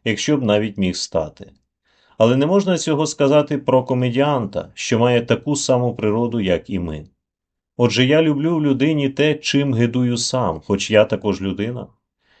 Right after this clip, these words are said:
Що ж це за глибінь, людина? Ти, Господи, знаєш навіть кількість її волосся, і жодна з волосин не втрачена для тебе. Але все-таки легше порахувати волосся,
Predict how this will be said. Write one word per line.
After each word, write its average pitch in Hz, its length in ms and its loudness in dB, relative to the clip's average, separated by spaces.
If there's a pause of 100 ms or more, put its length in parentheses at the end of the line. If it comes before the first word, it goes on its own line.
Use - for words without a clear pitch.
(140)
Що 160 300 2
ж 160 60 -6
це 147 240 2
за 135 240 6
глибінь, 123 640 -2 (240)
людина? 90 680 -2 (1160)
Ти, 156 200 4
Господи, 139 680 0 (320)
знаєш 131 640 2
навіть 147 320 0
кількість 156 640 -2
її 143 120 2
волосся, 135 680 2 (360)
і 110 140 2
жодна 135 360 2
з 117 80 -2
волосин 135 580 2
не 135 140 4
втрачена 127 640 2
для 87 160 -4
тебе. 82 340 -8 (400)
Але 113 180 6
все-таки 156 480 0
легше 143 400 2
порахувати 123 720 2
волосся, 107 680 -4